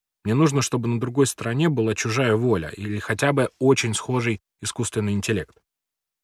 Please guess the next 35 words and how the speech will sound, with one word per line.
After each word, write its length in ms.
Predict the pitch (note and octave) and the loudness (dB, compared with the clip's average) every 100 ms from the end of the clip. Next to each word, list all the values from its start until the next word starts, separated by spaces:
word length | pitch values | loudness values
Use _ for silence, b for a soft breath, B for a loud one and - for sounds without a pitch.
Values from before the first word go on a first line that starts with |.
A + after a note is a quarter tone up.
| _ _ _ _ - | _ _ _ _ 4
Пользовательский 600 | E3+ D#3+ D#3+ D#3+ - D#3 | 6 8 4 2 0 0
интернет 400 | D3 D3+ G3 G#3 | 0 4 4 4
в 60 | - | 0
то 80 | |
время 300 | B2 C#3+ C#3 | 0 2 2
уже 140 | A#2 B2+ | 0 -2
активно 360 | B2+ C#3 A#2+ | -2 0 0
развивался, 640 | A2+ G#2+ B2 D#3 G3 - B2 | 0 0 2 4 4 2 0
но 140 | A#2+ | 0
до 100 | A#2 | -2
полноценного, 720 | G#2+ B2+ C3+ - A3+ F#3+ B2 | -2 -2 0 2 4 4 4
как 180 | G#2+ A#2+ | 0 -6
это 120 | - | -4
называется 520 | A2+ A2+ A#2 G#2+ - | -4 -2 -2 -2 -4
на 200 | G#2 A2 | -4 -2
околоигровом 680 | A#2 - G#2 G2+ A#2 A#2+ G2 | -4 -4 -6 -2 -2 0 0
жаргоне, 460 | G#2 A2 A2 F#2+ F#2 | -2 -4 -4 -2 -2
мультиплеера, 800 | G2 F#2+ G2+ A2+ F#2 D#2 - _ _ _ _ | -4 -6 -6 -4 -4 -6 -14 _ _ _ _
ещё 180 | - - | -4 4
не 120 | F3+ | 4
дорос. 460 | D#3+ C#3 F2+ C#2+ - _ _ _ _ _ _ _ _ _ _ | 6 4 4 -4 -14 _ _ _ _ _ _ _ _ _ _
Как 180 | - D#3 | -8 -4
мы 120 | C3+ | -2
уже 160 | A#2+ A#2 | -2 -2
поняли, 360 | - G#3 E3+ | 2 4 4
Кузьмина 460 | C#3 A#2+ A2+ A2+ C3 | 2 -2 -4 -4 -4
такие 300 | A2 - F#2+ | -6 -6 -6
вещи 280 | C3 D3+ A#2 | -4 -2 -4
никогда 400 | F#2+ G2 F#2 G#2 | -4 -6 -6 -6
не 80 | F#2+ | -4
останавливали. 720 | F2 G2 F2 C#2+ - - _ _ _ _ _ _ _ _ _ _ | -6 -8 -8 -10 -16 -20 _ _ _ _ _ _ _ _ _ _
Я 140 | G#2+ E3 | 2 4
пошёл 320 | C#3 - C3 | 4 2 0
искать 260 | A#2 B2 A2+ | 2 0 0
людей, 420 | A#2+ C#3 F#3+ | 0 4 4